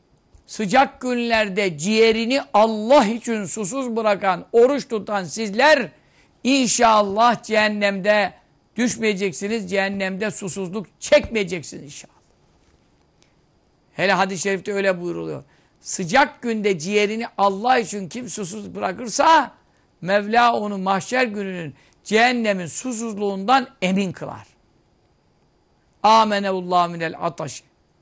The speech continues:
Yevmel feza'il ekber. En büyük panik gününde, en büyük feryat figan günü olan mahşer günde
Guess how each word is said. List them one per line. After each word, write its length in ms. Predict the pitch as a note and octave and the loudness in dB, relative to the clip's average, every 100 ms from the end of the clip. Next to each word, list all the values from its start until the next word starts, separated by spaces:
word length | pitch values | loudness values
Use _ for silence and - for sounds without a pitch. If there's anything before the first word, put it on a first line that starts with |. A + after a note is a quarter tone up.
| _ _ _ _ _ _ _ | _ _ _ _ _ _ _
Yevmel 340 | G3 G#3 G3 | 0 0 -2
feza'il 440 | D3+ F3 E3 D#3+ D#3+ | -2 -6 -4 -6 -6
ekber. 320 | C#3+ _ D#3+ _ _ _ - | -8 _ -20 _ _ _ 4
En 280 | D4 C#4+ A#3+ | 6 6 0
büyük 340 | A3+ F3+ - | -2 -4 -2
panik 320 | F#3+ A3+ - | -2 -2 -4
gününde, 380 | G3+ F#3 F3+ F3+ | -8 -8 -4 -4
en 380 | - C4+ C#4 A3+ | -2 -2 -2 -4
büyük 240 | A3 F#3 | -6 -4
feryat 440 | F#3+ F#3+ F#3+ F#3 - | -4 -2 -2 -4 -4
figan 340 | F3+ G3 G3 | -2 -2 -2
günü 180 | F3+ F3 | -6 -6
olan 240 | E3+ D#3 | -4 -6
mahşer 400 | E3 E3 D3 G3+ | -4 -6 -4 -6
günde 440 | F#3+ F3 F3 G#3+ | -4 -10 -8 -8